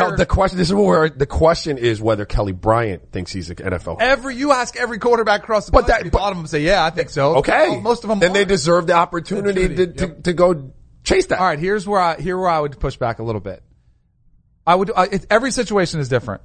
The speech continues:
Speaker 2: Maybe Kelly Bryant doesn't like Clemson. Maybe he doesn't like playing there. Maybe, but if he
Speaker 1: Yeah.
Speaker 2: likes Clemson and he likes his teammates and he likes Dabo Swinney and he's a little bit bitter 'cause he got benched,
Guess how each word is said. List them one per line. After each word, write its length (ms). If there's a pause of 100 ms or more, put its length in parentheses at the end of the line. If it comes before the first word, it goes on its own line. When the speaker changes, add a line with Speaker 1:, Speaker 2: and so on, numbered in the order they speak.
(220)
Speaker 2:
Maybe 200
Kelly 240
Bryant 380 (160)
doesn't 280
like 220
Clemson. 360
Maybe 180
he 40
doesn't 260
like 180
playing 240
there. 100
Maybe, 220
but 200
if 80
he 120
Speaker 1:
Yeah. 100
Speaker 2:
likes 380
Clemson 680
and 140
he 80
likes 340
his 160
teammates 580
and 80
he 80
likes 280
Dabo 220
Swinney 420
and 100
he's 140
a 40
little 140
bit 180
bitter 220
'cause 200
he 60
got 240
benched, 420